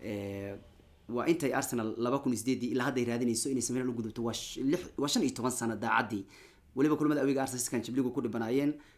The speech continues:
Afar kulan, caawa marka lagu daro shan kulan ay ciyaareen, hal bay badiyeen, saddex waa laga badiyay, hal bareejo bay galeen runtii. War inta u jeesanayaa, marka Kane caawa kama dhalin kuwan hore ugu dhaliyay shan iyo toban gool, laakiin way soo baxeen. Marka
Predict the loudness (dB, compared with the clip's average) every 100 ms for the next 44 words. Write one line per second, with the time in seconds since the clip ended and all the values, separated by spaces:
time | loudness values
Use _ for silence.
0 | _ -4 -2 0 0 0 0 -2 -4 2
1 | 4 2 0 0 0 -2 0 0 0 0
2 | 0 0 0 0 -2 -2 0 2 0 -2
3 | -6 -2 0 0 -2 -2 -2 -2 -2 -2
4 | -2 -2 -2 -2 -2 2 2 2 -4 -12
5 | 0 2 4 4 6 4 6 6 6 4
6 | -4 -8 -2 -2 -2 0 2 2 0 0
7 | 0 0 0 0 0 0 -2 0 -2 0
8 | 0 0 0 -2 0 0 2 4 4 2
9 | 0 0 0 -2 0 2 0 -2 -14 -12
10 | -4 -2 -2 -4 -4